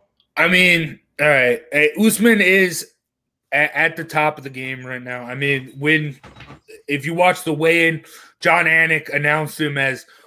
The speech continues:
one of the possible pound for pound, one of the top pound for pound fighters in the U F C. But a,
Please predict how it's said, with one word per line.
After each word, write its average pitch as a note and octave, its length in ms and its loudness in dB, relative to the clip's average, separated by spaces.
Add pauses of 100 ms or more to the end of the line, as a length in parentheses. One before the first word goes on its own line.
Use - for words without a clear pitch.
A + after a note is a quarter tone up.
(140)
one E3 220 -2
of D#3 100 -4
the D3 120 -4
possible D3 680 0
pound D3 340 -2
for C#3 120 -6
pound, C#3 280 -6
one D#3+ 160 -4
of E3+ 80 -6
the D#3 140 -2 (100)
top D#3 360 0
pound D3 300 0
for - 100 -20
pound C#3+ 260 0
fighters B2 420 -4 (460)
in D3 140 -8
the C#3+ 80 -6
U C#3+ 180 -2
F C3 160 0
C. B2+ 380 -6 (1040)
But G#3 380 2 (1400)
a, F#3 140 -2